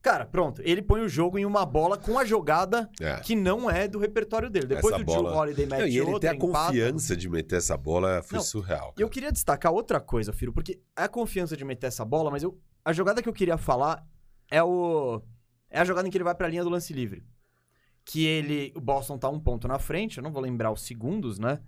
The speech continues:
Speaker 2: Não, o Boston tá
Speaker 1: O Bo-
Speaker 2: dois na frente. Dois na frente.
Speaker 1: É, isso, isso. Ele, e aí ele
Speaker 2: O
Speaker 1: vai,
Speaker 2: Tatum
Speaker 1: isso,
Speaker 2: tinha
Speaker 1: isso, e
Speaker 2: acabado
Speaker 1: ele
Speaker 2: de
Speaker 1: vai,
Speaker 2: converter
Speaker 1: ele vai
Speaker 2: dois
Speaker 1: pra
Speaker 2: lances
Speaker 1: linha
Speaker 2: livres.
Speaker 1: do lance livre pra empatar. E o que eu acho mais, o mais foda desse lance é, no lance ante-, jogo empatado, lance anterior, o Tatum vai lá e faz o que tem que fazer,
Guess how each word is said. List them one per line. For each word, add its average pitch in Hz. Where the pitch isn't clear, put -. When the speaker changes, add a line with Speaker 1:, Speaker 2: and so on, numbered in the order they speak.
Speaker 2:
Não, 98
o 67
Boston 78
tá 92
Speaker 1:
O 85
Bo- 80
Speaker 2:
dois 90
na 76
frente. -
Dois 82
na 98
frente. -
Speaker 1:
É, 127
isso, 113
isso. 101
Ele, 143
e 180
aí 160
ele 160
Speaker 2:
O -
Speaker 1:
vai, -
Speaker 2:
Tatum 107
Speaker 1:
isso, 110
Speaker 2:
tinha 113
Speaker 1:
isso, 110
e 107
Speaker 2:
acabado -
Speaker 1:
ele -
Speaker 2:
de 107
Speaker 1:
vai, 180
Speaker 2:
converter 107
Speaker 1:
ele 185
vai 180
Speaker 2:
dois 185
Speaker 1:
pra 185
Speaker 2:
lances 170
Speaker 1:
linha 185
Speaker 2:
livres. 170
Speaker 1:
do 165
lance 170
livre 165
pra 180
empatar. 175
E 185
o 185
que 214
eu 247
acho 214
mais, 202
o 165
mais 214
foda 147
desse 117
lance 147
é, 98
no 170
lance 254
ante-, 214
jogo 208
empatado, 190
lance 190
anterior, 185
o 190
Tatum 190
vai 170
lá 180
e 196
faz 180
o 180
que -
tem 170
que -
fazer, 165